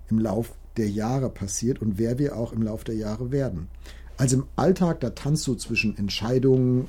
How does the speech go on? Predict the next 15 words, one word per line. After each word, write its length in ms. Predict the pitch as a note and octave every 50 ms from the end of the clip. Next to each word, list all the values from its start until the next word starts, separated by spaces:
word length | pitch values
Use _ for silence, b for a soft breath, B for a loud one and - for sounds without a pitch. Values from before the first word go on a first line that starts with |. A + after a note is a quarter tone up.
| -
und 320 | - G2 G2 F#2+ F2 - - B B B B B B B B -
Hoffnungen 720 | - F3 E3+ - D3 C3 B2+ C3 C3+ C3+ C3 C3+ C#3 C3 -
und 240 | - G#2+ A2 - -
Erfolgen, 560 | A2+ A2 - - B2 B2+ C3 B2+ A#2+ B2 B2
Gelingen, 440 | A#2 C3 C3 C#3+ D3+ D3+ D3+ D3 B2+
Versagen, 540 | - C#3 B2 A2 A2 G#2+ A2 A2+ A#2+ B2 A#2
Fortschritt 500 | - - C3+ C3 C3 - - A#2 - -
und 120 | G#2 -
Zweifel. 460 | - - A#2+ A#2+ C#3 C3+ C3+ C#3 C3+
Das 180 | - G#2+ - -
geht, 300 | - B2 B2 A#2+ A2 A2
wogt 260 | B2+ D#3 E3 E3 -
hin 120 | - C#3
und 180 | C3+ B2+ A#2+ -
her. 260 | A#2+ B2 B2+ C#3 C3+